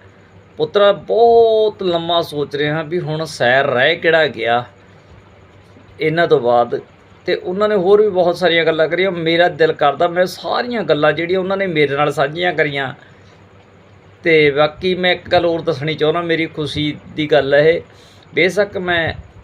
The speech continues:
ਉਸ ਦੁੱਖ ਦੀ ਘੜੀ ਵਿੱਚ ਸੀ, ਪਰੰਤੂ ਗੁਰਭਜਨ ਗਿੱਲ ਜੀ ਹੋਰੀ ਮੈਨੂੰ ਇੱਦਾਂ ਮਿਲੇ,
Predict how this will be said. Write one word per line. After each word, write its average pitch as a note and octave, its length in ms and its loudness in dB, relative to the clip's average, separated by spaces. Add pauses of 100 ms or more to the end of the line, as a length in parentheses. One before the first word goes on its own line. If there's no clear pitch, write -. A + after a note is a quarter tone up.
(140)
ਉਸ C#3+ 180 -4
ਦੁੱਖ D3+ 280 -6
ਦੀ D#3 220 -6
ਘੜੀ D#3 180 0
ਵਿੱਚ D3 180 -8
ਸੀ, D#3 260 -10 (720)
ਪਰੰਤੂ E3 400 -6
ਗੁਰਭਜਨ E3+ 500 0
ਗਿੱਲ D#3 220 0
ਜੀ D3+ 120 -4
ਹੋਰੀ D#3+ 160 -2
ਮੈਨੂੰ E3 260 -4
ਇੱਦਾਂ C#3+ 340 0
ਮਿਲੇ, B2 380 2